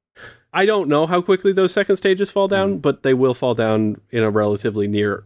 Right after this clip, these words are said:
Speaker 1: amount of time.
Speaker 2: Well, I mean, at first, I just, I wanted to confirm that my understanding is, is correct, and that basically the second stages do end up in a temporarily stable orbit for some period of time. And it's not that we end up, 'cause I,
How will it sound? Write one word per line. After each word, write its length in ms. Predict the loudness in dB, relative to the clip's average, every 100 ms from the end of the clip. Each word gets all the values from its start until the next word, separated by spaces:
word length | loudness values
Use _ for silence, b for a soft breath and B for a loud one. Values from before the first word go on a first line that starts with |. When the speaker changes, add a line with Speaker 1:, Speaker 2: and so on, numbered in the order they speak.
| -10
Speaker 1:
amount 260 | -8 -6
of 100 | -8
time. 60 | -4
Speaker 2:
Well, 60 | -2
I 40 |
mean, 180 | 0 -2
at 120 | -2
first, 220 | -4 -4
I 120 | -2 -4
just, 200 | -4 -6
I 140 | -4
wanted 340 | -2 0 0
to 80 | -2
confirm 360 | -4 -2 -2 0
that 200 | -2 -2
my 160 | -2
understanding 640 | -2 -4 -4 -2 -2 -2 -4
is, 320 | -6 -10 -16 -8
is 240 | -8 -8
correct, 320 | -4 -4 -4
and 100 | -4
that 220 | -6 -4
basically 400 | -4 -4 -4 -6 -6
the 80 |
second 280 | -4 -4 -4
stages 360 | -4 -4 -4 -6
do 240 | -2 0
end 160 | 0 0
up 220 | -2 -6 -8
in 180 | -4 -2
a 300 | -2 -4 b b b _ _ _ -10
temporarily 760 | -6 -4 0 2 2 0 -4
stable 420 | -6 -4 -4 -4 -4
orbit 440 | -2 -2 -4 -10
for 540 | -10 -6 -4 -4 -6 -12 _ _
some 240 | -12 -12
period 340 | -12 -10 -8 -8
of 80 | -12
time. 300 | -14 -16 -20 _
And 140 | -4 -4
it's 160 | 0
not 340 | 0 0 -4 -4
that 200 | -4 -2
we 180 | -2
end 100 | 0
up, 100 | -2 B B
'cause 180 | -4 -4
I, 320 | -4 -10 -10